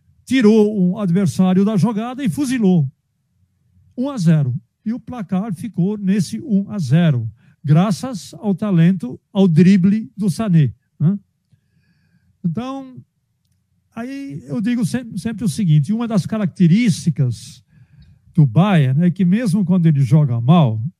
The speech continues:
que foi o caso, ele não jogou bem, acaba ganhando, né? Então,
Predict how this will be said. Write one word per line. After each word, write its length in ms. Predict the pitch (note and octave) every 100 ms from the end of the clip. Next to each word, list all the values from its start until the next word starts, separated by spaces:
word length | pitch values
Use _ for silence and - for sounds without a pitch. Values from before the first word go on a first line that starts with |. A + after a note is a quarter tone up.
| _ _ _ _ _ -
que 120 | D3
foi 220 | D#3 D#3
o 100 | C#3
caso, 400 | F3+ F#3+ D#3+ G#2+
ele 80 | A#2+
não 180 | D#3 G3
jogou 280 | D3+ A#2+ A2+
bem, 400 | C3+ F3 A#2+ A2+ _ _ _ _ _ _ _ _ -
acaba 360 | G#3 A3 A#3 B3
ganhando, 480 | B3+ G#3+ F3+ B2
né? 100 | B2+ D3 - _ _ _ _ _ _ _ -
Então, 260 | D3 G3+